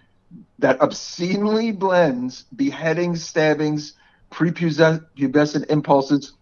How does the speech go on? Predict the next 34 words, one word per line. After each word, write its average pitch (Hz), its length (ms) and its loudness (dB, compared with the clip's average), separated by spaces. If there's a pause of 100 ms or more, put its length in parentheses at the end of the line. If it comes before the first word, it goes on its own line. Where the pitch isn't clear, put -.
(140)
homosexuality, 180 1300 2
and, 123 240 -8
oh, 113 140 -2
get 127 240 -2
this 127 180 -6
one, 104 200 -6 (260)
transvestitism 135 1700 0 (560)
with 147 140 0
a - 40 -4 (140)
cast 185 320 4
of 139 220 -6
junior 170 360 2
high 156 220 2
school 120 340 -4
actors. 101 560 -8 (360)
Again, 156 400 4
this 147 180 -4
is 127 80 -8
a 131 80 0
nineteen 123 320 -2
eighty-three 120 400 -2
review. 101 360 -6 (680)
Uh, 135 420 6
and 135 140 -2
then 165 240 2
the 135 80 0
news 180 280 0
press 208 300 2
from 139 160 -6
back 131 240 4
then, 131 260 -2
a 117 80 -8
shockingly 170 840 0
good 127 580 0